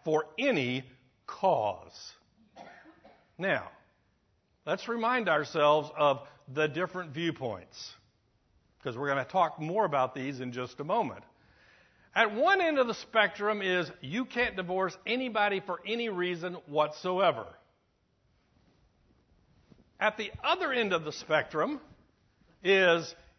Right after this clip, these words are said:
any reason's good enough. "I just don't like you." You're out of here. "You burnt the dinner." You're out of here. "Your moth-," no, we won't go there.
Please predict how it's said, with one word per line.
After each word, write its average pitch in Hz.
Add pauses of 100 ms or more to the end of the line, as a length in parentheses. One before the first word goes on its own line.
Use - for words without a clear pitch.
(140)
any 285
reason's 220
good 196
enough. 160 (1400)
"I 196
just 180 (200)
don't 175 (180)
like 156
you." 113 (1400)
You're 151
out 143
of 110
here. 101 (540)
"You 220
burnt 254 (100)
the 220
dinner." 202 (420)
You're 139
out 156
of 120
here. 95 (1040)
"Your 220
moth-," 240
no, 151
we 151
won't 147
go 131
there. 104